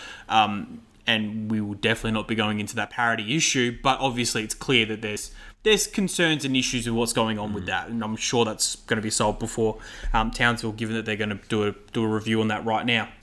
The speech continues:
Speaker 2: So, Brad Vaughan, so he was the next one on my list. Uh, your turn.
Speaker 1: Uh, I've gone f-, I've gotta have a South Australian on the list. Come on, I'm a South Australian, so I've gotta have
Speaker 2: Brad Vaughan's South Australian.
Speaker 1: Well, there's, there's
Speaker 2: <laughs>
Speaker 1: one, but there is another one. Uh, Kai Allen is, is, is on
Speaker 2: Yep.
Speaker 1: my list.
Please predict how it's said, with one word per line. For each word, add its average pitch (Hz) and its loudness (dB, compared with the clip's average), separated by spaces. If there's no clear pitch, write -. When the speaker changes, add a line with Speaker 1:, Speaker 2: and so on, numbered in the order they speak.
Speaker 2:
So, 147 0
Brad 143 2
Vaughan, 113 2
so 113 2
he 135 0
was 139 -4
the 127 -2
next 120 -2
one 117 2
on 113 2
my 120 4
list. 170 -2
Uh, 127 0
your 165 0
turn. 87 -4
Speaker 1:
Uh, 196 4
I've 196 -12
gone 226 4
f-, - -12
I've 180 -2
gotta 233 4
have 175 2
a 131 -8
South 127 0
Australian 120 0
on 98 -12
the 90 -12
list. 113 -8
Come 143 2
on, 104 -2
I'm 110 0
a 113 0
South 139 2
Australian, 120 0
so 135 0
I've 123 0
gotta - 2
have 117 -2
Speaker 2:
Brad 202 2
Vaughan's 165 0
South 123 0
Australian. 127 -2
Speaker 1:
Well, 247 4
there's, 226 0
there's 208 0
Speaker 2:
<laughs> 196 0
Speaker 1:
one, 160 -2
but 156 -2
there 156 4
is 147 -2
another 143 2
one. 117 0
Uh, 127 4
Kai 143 -2
Allen 113 0
is, 117 -4
is, - -4
is 123 -4
on 127 0
Speaker 2:
Yep. 131 0
Speaker 1:
my 123 2
list. 180 2